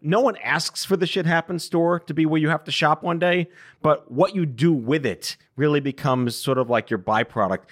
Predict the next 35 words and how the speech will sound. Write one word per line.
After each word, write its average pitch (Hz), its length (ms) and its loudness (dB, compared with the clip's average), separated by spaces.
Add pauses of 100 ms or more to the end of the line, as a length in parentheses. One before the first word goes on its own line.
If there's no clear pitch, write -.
(240)
Can 196 180 0
you 220 60 -2
give 254 240 -2
us, 254 140 2
just 220 200 -8
to 196 80 -2
wrap 170 260 0
up, 151 160 -2
a - 20 -6
couple 226 380 -2
of 147 100 0
life 127 380 -2
hacks 147 480 -2 (400)
for 165 100 2
the 160 140 -6
endo 151 260 0
community? 151 460 -2
Like, 151 180 -2
what 214 180 2
have 226 140 -2
you 208 80 0
learned 147 420 0
the 131 60 -2
most 123 400 0
to 131 80 -4
make 127 380 0 (340)
things 135 400 0
work 131 400 0 (160)
in 131 280 0
the 117 340 0 (240)
life 139 260 0
hackiest 127 560 -4
kind 117 220 -2
of 101 100 -6
way? 101 280 -6